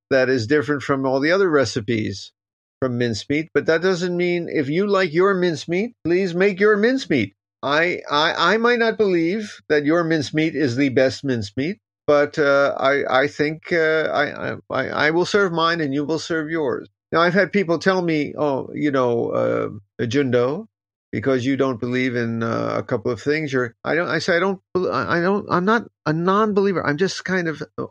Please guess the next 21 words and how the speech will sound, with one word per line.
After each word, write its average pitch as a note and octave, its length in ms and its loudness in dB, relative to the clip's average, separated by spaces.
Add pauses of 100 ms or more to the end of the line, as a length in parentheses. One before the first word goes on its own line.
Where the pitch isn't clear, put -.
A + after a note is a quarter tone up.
(100)
very E3+ 400 2
skeptical D#3 640 -2 (200)
of A#2 160 0
rebirth." B2 540 -2 (460)
Literal, F#3 600 2 (220)
l-, D3 180 2
very F3+ 220 4
literal B3 800 0 (240)
views E3+ 340 0
of C3+ 80 -4
rebirth. A#2 320 -4 (240)
"You're C#3 120 2
not C#3 200 0
a B2 60 0
Buddhist." - 420 -6 (460)
I A2+ 80 -6
always A3 240 -4
take A#3+ 180 -4
objection G#3+ 560 -6
to - 140 -16
that. - 180 -16